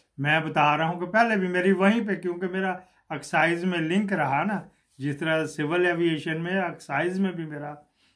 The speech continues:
बड़ा लिंक रहा। इस्लामाबाद में वो ताजिक होकर के बेटों की कारों का टैक्स वसूल कर लिया जाए ना, कारों की कस्टम जो नजायज वो इस्तेमाल कर रहा,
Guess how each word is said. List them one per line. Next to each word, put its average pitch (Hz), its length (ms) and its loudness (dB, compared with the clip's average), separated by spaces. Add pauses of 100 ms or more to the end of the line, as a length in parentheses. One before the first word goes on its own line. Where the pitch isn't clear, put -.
(140)
बड़ा 160 300 4
लिंक 165 420 0
रहा। 131 600 -2 (480)
इस्लामाबाद 185 960 6
में 143 300 -8 (320)
वो 170 80 -4
ताजिक 170 580 2
होकर 170 340 -2
के 180 120 -4
बेटों 147 520 -4
की 175 180 -8
कारों 165 500 4
का 190 220 -4
टैक्स 240 460 -4
वसूल 196 400 0
कर 175 200 -8
लिया 185 260 -8
जाए 185 220 -10
ना, 214 200 -12 (440)
कारों 165 400 4
की 180 120 -6
कस्टम 208 500 0
जो 156 240 -2
नजायज 143 680 -4
वो 160 60 -6
इस्तेमाल 131 360 -10
कर 135 200 -14
रहा, 147 180 -14